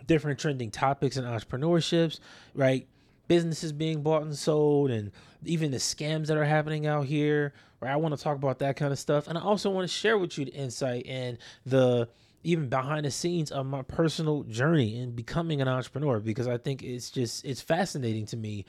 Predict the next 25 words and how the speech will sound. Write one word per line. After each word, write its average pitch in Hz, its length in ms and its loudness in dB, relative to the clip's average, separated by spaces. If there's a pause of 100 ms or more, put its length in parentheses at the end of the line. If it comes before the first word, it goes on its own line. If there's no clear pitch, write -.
(340)
the 123 400 4 (460)
process 147 460 0
that 147 120 4
we 143 140 2
have 135 180 -2
to - 80 -12
go 139 220 0
through 113 300 -4
to - 140 -2
really 143 300 2
create 139 220 -2
the 117 100 -10
life 117 280 -4
that 110 140 -8
we 104 140 -6
want. 101 320 -4 (300)
So 139 280 2
that's 175 280 -4
really 208 340 2
the 151 120 2
goal 135 240 2
here 135 140 4
with 120 200 -2
this 117 120 -2
show. - 360 -6